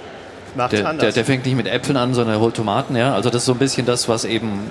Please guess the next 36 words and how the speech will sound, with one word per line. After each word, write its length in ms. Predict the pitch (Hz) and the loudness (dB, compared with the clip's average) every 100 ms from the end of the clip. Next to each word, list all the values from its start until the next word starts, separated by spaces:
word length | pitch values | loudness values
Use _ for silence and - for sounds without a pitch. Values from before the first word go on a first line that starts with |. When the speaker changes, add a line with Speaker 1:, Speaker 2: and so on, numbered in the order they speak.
| - | -8
Speaker 2:
so 140 | 107 139 | 0 2
ist. 180 | 185 | 2
Es 100 | 139 | -2
gibt 160 | - 131 | -2 0
so 100 | 120 | 0
einen 140 | 113 | 0
Grund-Edelsound, 1300 | 110 127 165 - - - - 135 165 160 135 139 139 120 | 2 2 2 -4 -6 -8 -2 2 2 2 0 2 2 2
Speaker 1:
Genau. 20 | |
Speaker 2:
wo 100 | 113 | 2
man 120 | 101 | 2
meint, 260 | 104 135 139 | 2 2 0
wenn 120 | 104 | 0
man 120 | 101 | 2
das 240 | 107 - | 0 0
hat, 160 | 113 - | -2 0
dann 120 | 95 | -4
funktioniert's 600 | - 101 - 98 127 - | -2 -4 -2 0 0 0
dann 140 | 139 135 | -4 0
auch. 220 | 139 139 - - - - - - - - | 0 0 -10 -16 -16 -16 -18 -18 -10 0
Ähm, 460 | 104 110 113 110 113 | 2 2 0 -6 -2
aber 160 | 113 | 0
es 100 | 117 | 0
ist 240 | - 147 - | -2 -2 0
nicht 240 | 143 - | 0 0
dasselbe 440 | 123 131 123 151 135 | 0 2 0 2 0
und 140 | 117 | -2
es 80 | 117 | -2
ist 40 | |
tatsächlich 500 | 117 - 123 120 - - | -2 0 -2 -2 -6 -6
wieder 240 | 127 117 - | 0 0 2
euer 340 | 117 113 98 - | 2 4 0 2
Ohr, 420 | 120 147 190 214 180 | 2 4 2 -2 -2
das 320 | 117 - - - - | -2 -2 -8 -10 -2
das 540 | 113 139 - - - - - - | 0 0 -2 -4 -6 -12 -16 -6
nutzt, 640 | 117 143 - - - - - - - - - - - - - | 0 0 0 -6 -6 -12 -14 -18 -18 -18 -18 -18 -18 -18 -6
äh, 540 | - 113 110 110 107 | 0 2 2 2 0